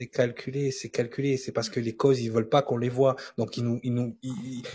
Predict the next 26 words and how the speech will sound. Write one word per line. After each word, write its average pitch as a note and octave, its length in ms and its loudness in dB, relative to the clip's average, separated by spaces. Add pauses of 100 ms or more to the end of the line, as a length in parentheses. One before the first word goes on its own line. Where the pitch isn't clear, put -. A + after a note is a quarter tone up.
(140)
ils B2+ 120 0
nous B2+ 80 2
font D3+ 200 8
focaliser C3+ 560 4
sur B2 180 0
le A#2+ 80 4
problème. C#3+ 380 4
Et B2+ 60 4
Étienne C3 220 0
Chouard C#3+ 300 4
l'a A#2 100 0
très - 200 0
bien B2+ 180 4
compris. E3+ 480 -2 (460)
Il C3+ 200 2
y E3 80 10
a D3+ 180 10
un C3 120 4
texte, - 460 4 (480)
il A#2+ 100 -4
y B2 60 2
a - 40 6
un C#3 100 8
texte - 460 2
qui B2 200 0
existe, A2+ 540 -4